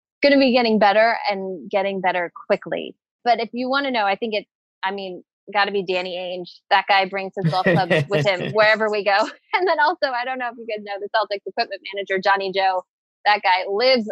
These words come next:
Speaker 1: on a golf course. So there are a number of people, I think, who will be frequenting the many courses that are available at Disney.
Speaker 2: Which Celtic will be the rowdiest fan at an opposing team's game?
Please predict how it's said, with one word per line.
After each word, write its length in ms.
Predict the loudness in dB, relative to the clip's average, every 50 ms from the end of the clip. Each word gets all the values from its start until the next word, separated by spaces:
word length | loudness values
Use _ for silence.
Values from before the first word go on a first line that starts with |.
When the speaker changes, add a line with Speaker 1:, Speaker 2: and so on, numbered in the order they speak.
| -2
Speaker 1:
on 120 | -2 -2 -2
a 80 | 0
golf 240 | 2 2 2 2 0 _ _
course. 380 | -8 -8 -6 -8 -12 -14 _ _ _ _ _ _ _ _ _ _ _ _
So 360 | 0 2 2 2 0 -2 -4 -6 _ _ _ _ _ _
there 140 | 2 4 4
are 60 | 4
a 60 | 4 2
number 340 | 0 -2 -2 0 2 2
of 100 | 2 0 -2
people, 480 | -6 -6 -2 0 0 0 2 0 -2 -2 -4
I 100 | -4 -4
think, 240 | _ -8 -10 -10 -8 -10
who 80 | -8
will 220 | -2 0 0 0 0
be 300 | -2 -4 -4 -4 -6 _ _ _
frequenting 720 | -2 -2 0 _ -2 -4 -2 -2 -4 -4 -4 -6 -10 -12 _ _ _ _ _
the 120 | 4 4
many 380 | 6 6 6 6 4 4 2 2
courses 460 | _ 2 2 2 2 -2 -4 -4 -4 _ _ _ _ _ _
that 120 | 0 2
are 100 | 4 2
available 520 | 2 2 0 0 0 0 -2 -4 -6 -8 -8 -8 -8 -10
at 100 | -10 -8
Disney. 280 | -8 -10 -10 _ -16 -20 _ _ _ _ _ _ _ _ _ _ _ _
Speaker 2:
Which 240 | 2 2 2 2
Celtic 600 | 0 -2 0 2 2 2 0 -2 -2 -4 -4 -4 -6 -16 -16 _ _ _ _ _ _ _ _ _ _ _ _
will 180 | -2 0 0 0
be 200 | 2 2 2 2
the 180 | 4 4 2
rowdiest 840 | 2 4 4 4 4 4 4 2 2 2 0 -2 -2 -4 -8 -10 -12 -4
fan 720 | 0 2 2 4 4 4 2 2 2 0 -2 -4 -6 _ _ _ _ _ _ _ _ _ _ _ _ _ _ _ _ _ _ _ _ -4
at 100 | -2 -2
an 120 | 0 -2
opposing 720 | -2 -4 -6 -4 0 2 2 2 2 0 0 0 -2 -2
team's 420 | -4 -8 -6 -4 -4 -6 -6 -10 -8
game? 420 | -6 -4 -4 -4 -6 -10 -12 _